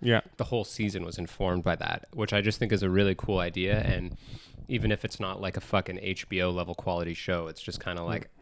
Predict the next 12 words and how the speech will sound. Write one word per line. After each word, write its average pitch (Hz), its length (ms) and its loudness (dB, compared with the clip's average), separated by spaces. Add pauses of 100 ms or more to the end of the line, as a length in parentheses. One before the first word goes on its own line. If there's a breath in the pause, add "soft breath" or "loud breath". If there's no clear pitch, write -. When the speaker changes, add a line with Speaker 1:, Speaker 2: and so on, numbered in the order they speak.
(140)
Speaker 2:
interesting 98 420 -4
to - 100 -10
see 95 240 -4
how 95 120 -2
they 90 120 -2
resolve 87 380 -2
those 87 160 2
conflicts 90 500 -6
at 85 120 -8
the 95 40 -8
ground 82 320 -4
level. 82 320 -8